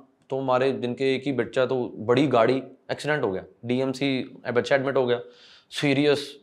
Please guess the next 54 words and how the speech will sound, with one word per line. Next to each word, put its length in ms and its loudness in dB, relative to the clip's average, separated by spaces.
डॉक्टर 240 0
बोल 140 0
रहे 100 0
हैं 80 -4
कि 40 -2
बड़े 120 2
कम 180 -6
चांस 240 -4
है 60 -8
बचने 280 -6
के। 80 -18
वो 100 0
एक 120 2
अंकल 340 0
थे, 60 0
सेठ 360 -4
थे 60 -2
पंजाब 380 -4
के, 100 -10
तो 60 -2
उनको 240 0
किसी 140 -4
ने 60 -4
बोला, 180 -2
"तुम 140 -2
अनमोल 280 0
के 80 0
पास 180 2
जाओ।" 180 -2
तो 300 -8
वो 260 -2
आगे 300 4
रो 240 0
रहे 140 2
थे, 120 -4
आंखें, 320 -4
चार 260 -2
पांच 200 -2
लोग, 200 0
कहते, 120 -2
"अनमोल 280 0
तू 260 0
है?" 60 -4
मैं 80 -2
कहा, 60 -2
"हाँ 100 -2
जी।" 160 -4
कहते, 260 6
"कितने 220 2
पैसे 220 4
लेंगे, 260 2
मेरा 160 2
मुंडा 220 4
बचा।" 300 2